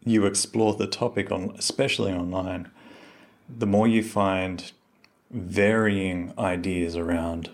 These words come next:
what this means. In fact, th-, there's a lot of positive thinking, psychology, and,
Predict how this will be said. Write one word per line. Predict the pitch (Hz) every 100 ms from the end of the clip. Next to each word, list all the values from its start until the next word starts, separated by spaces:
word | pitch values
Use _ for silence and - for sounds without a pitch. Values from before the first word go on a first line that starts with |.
| - _ _ _ _ _ _ -
what | 104 92 85
this | - 85 -
means. | 53 - - - -
In |
fact, | 104 95 87 - - - - -
th-, | 113 - 113
there's | 107 95
a |
lot | 95 95
of | -
positive | - 104 98 95 92
thinking, | - 101 98 90 87
psychology, | - 85 98 90 90 87 85
and, | 82 82